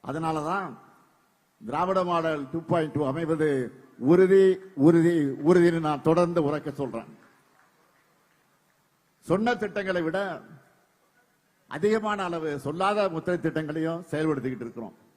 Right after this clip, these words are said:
கழக அரசு நலத்திட்டங்களால பயனடையாத ஒரு குடும்பம் கூட தமிழ்நாட்டுல இல்ல என்ற அளவுக்கு செயல்படும். இந்த திராவிட மாடல் நல்லாட்சி தொடர திருவண்ணாமலை மக்கள் எப்போதும் போல் வரும் தேர்தலையும் முழுமையான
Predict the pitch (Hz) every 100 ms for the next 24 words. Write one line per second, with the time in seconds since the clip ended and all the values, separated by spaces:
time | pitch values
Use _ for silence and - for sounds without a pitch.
0 | _ _ _ _ _ _ _ _ _ -
1 | 170 233 233 226 185 185 170 185 175 175
2 | 165 156 151 123 101 - _ _ _ _
3 | _ _ _ _ _ _ - 165 190 196
4 | 196 208 185 170 180 175 190 190 196 190
5 | 160 175 175 - 160 151 165 160 131 -
6 | - 147 151 143 180 185 180 147 147 131
7 | 117 104 - _ _ _ _ _ _ _
8 | _ - 165 156 127 156 190 175 170 151
9 | 147 127 107 - 123 160 185 180 147 151
10 | 151 147 156 170 - - - _ _ _
11 | _ _ _ _ _ 170 208 202 190 175
12 | 170 156 160 170 151 170 190 196 185 175
13 | 151 156 175 165 175 165 160 147 131 175
14 | 196 196 190 190 190